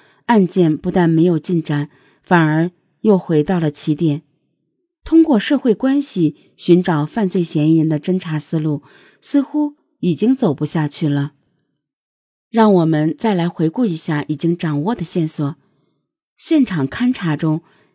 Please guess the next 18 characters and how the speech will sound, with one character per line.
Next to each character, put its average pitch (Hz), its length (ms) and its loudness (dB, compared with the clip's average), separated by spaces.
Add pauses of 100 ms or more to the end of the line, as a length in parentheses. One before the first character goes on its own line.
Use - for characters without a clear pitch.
民 240 220 6
警 185 200 0
根 233 220 -4
据 226 100 -2
报 247 220 -2
案 175 140 0
时 151 180 -4
间 170 300 -2 (400)
以 170 120 0
及 151 280 0
新 220 240 -2
津 226 200 -2
河 160 220 -4
的 160 160 0
水 156 220 -2
位 175 180 0
规 247 240 0
律， 214 300 0